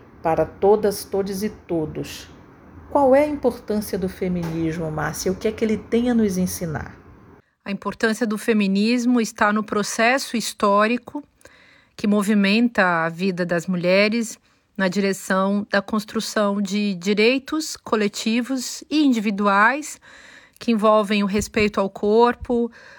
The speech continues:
Speaker 2: o respeito à vida, o respeito ao, a ser quem se é, a poder se expressar, é, fisicamente, é, verbalmente, linguisticamente,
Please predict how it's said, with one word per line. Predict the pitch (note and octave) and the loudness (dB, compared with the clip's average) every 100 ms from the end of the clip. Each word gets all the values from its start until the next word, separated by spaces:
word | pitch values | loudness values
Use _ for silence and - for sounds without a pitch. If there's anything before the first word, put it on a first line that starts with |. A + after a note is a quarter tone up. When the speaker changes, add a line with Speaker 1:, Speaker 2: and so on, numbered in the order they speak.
| - - - | -20 -20 -2
Speaker 2:
o | G#3+ | 2
respeito | A3 G#3+ - G#3 G#3 | 2 0 2 0 2
à | F#3+ | -2
vida, | F#3 F#3 A3+ A#3 A3+ A3 A#3 A#3 _ _ _ _ - | 0 0 2 2 2 2 2 -2 _ _ _ _ -2
o | A3 | 2
respeito | G#3+ G#3+ - A#3 G#3+ G#3 - A3+ G3+ G3 F#3 - - - | 2 2 2 4 4 2 -2 0 0 0 -4 -10 -10 0
ao, | G#3 A3 - | 0 0 -2
a | G3+ | -2
ser | F#3+ - C#4 C#4 | -2 0 2 2
quem | - A#3+ | 2 0
se | - A#3 | 2 0
é, | F#3+ G#3 B3 C4 B3+ - _ - | 2 4 2 0 -6 -20 _ -4
a | |
poder | G3 G#3+ G3 A3+ A#3+ | 0 2 4 6 4
se | - - | 2 -2
expressar, | A#3+ - B3 A#3 - A3 A3 G#3+ - _ _ _ - | -2 2 2 2 2 4 4 2 -4 _ _ _ -2
é, | G3 F#3 | 2 2
fisicamente, | F#3+ - B3 A#3+ B3 G#3+ G3+ A3+ A3+ A3 - - G#3 G3+ F#3+ F3+ | 0 2 2 4 2 2 2 2 0 -2 -4 -4 -4 -2 -4 -6
é, | F#3+ F#3+ F#3 | -4 -2 0
verbalmente, | G3 A#3 A3 G#3+ G#3 G#3+ A3+ G#3+ - | 2 2 4 2 2 2 2 0 -2
linguisticamente, | G#3 G#3 A#3 A#3 - B3 G#3 G3+ G#3+ G#3 - D#3+ | -2 0 0 -2 -2 0 2 2 2 0 -4 -12